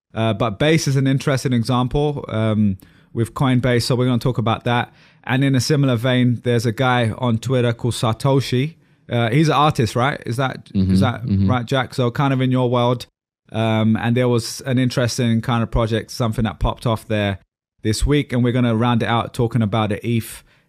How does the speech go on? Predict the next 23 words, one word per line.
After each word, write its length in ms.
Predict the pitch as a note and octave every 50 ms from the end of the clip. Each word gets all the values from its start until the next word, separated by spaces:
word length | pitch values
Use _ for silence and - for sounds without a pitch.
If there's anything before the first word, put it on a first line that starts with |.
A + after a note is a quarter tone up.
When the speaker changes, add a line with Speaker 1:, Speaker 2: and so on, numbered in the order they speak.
| _ _ _
Speaker 1:
E 140 | - C3 A#2+
T 200 | A#2 - B2 A#2+
F 160 | A#2 G#2+ -
chances. 540 | - - B2 G#2+ G2+ D#2+ - - G2 F#2 -
So 100 | - B2
that's 200 | A#2+ C#3 C3+ -
kind 200 | - D#3+ C#3+ C#3
of 60 | B2+
the 100 | A#2 C3 A2+
Edge 180 | C#3 C#3 B2+
of 60 | C3 A#2+
the 60 | B2
Internet 320 | B2+ B2+ - C#3 B2 A#2 A2
stuff 280 | - - B2 A2+ -
we 80 | - A#2+
usually 240 | A#2 B2 B2 A2 A#2
cover. 380 | - - B2+ A#2 A2+ A#2 A2+ G#2+ - _ - - _ _ _ _ _
Then 180 | - A#2 A#2+
Trung's 500 | A#2+ - - D#3+ C#3+ C#3 C#3 C3+ A#2+ - -
gonna 240 | - - C#3 C3 C3
be 140 | B2 B2 A#2+
talking 280 | - D3+ C3+ A#2+ C3+
about 480 | B2 A#2 A2 B2+ A#2+ A#2 A#2 A2 - _